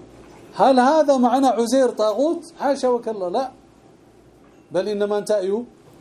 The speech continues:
إزي سبات بعلوم زقزوهم زلوي. لكن ما هم راضين. فتيوم مالت أيكونون. فالأصنام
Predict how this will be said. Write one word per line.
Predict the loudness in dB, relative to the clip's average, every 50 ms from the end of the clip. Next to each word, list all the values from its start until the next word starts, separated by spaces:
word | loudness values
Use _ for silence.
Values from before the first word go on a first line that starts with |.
| -8 -4
إزي | -4 -4 -4 -4 -4 -4 -2 0 0 0 0
سبات | 0 -2 -2 -2 0 -2 -2 -2 -4 -4
بعلوم | -6 -4 -4 -2 0 0 0 0 -2 -4 -6 -8
زقزوهم | -8 -8 -8 -8 -6 -4 -4 -4 -4 -4
زلوي. | -4 -4 -4 -4 -6 -8 -10 -14 -20 _ _ _ _ -20 -20 -20 -20 _ _ _ -20 -18 _ -4
لكن | -4 -2 -2 -2 -2 0
ما | 0 0 0
هم | 0 0 0 -2
راضين. | -2 -2 -2 -2 -4 -4 -4 -8 -14 -20 _ _ _ _ _ _ _ _ _ _ _ _ _ _ _ _
فتيوم | -6 -6 -4 -2 -2 -2 -2 -2
مالت | -4 -4 -2 -4 -4 -6
أيكونون. | -8 -10 -12 -10 -10 -12 -12 -12 -12 -14 -16 -16 -16 -16 -18 -18 -20 -20 -20 -20 -20 -20 -20 -20 -20 -20 -20 -20 -20 -20 -20 -20 -20 -20 -20 -20 -20 -20 -20 -20 -20 -20 -20 -20 -20 -20 -20 -20 -20 -20 -20 -20 -20 -20 -20 -20 -20 -20 -20 -20 -20 -20 -20 -20 -20 -20 -20 -20 -20 -20 -20 -20 -20 -20 -20 -20 -20 -20 -20 -20 -20 -20 -20 -20 -20 -20 -20 -20 -20 -20 -18 -18 -16 0
فالأصنام | 2 4 6 6 6 6 6 6 6 6 6 6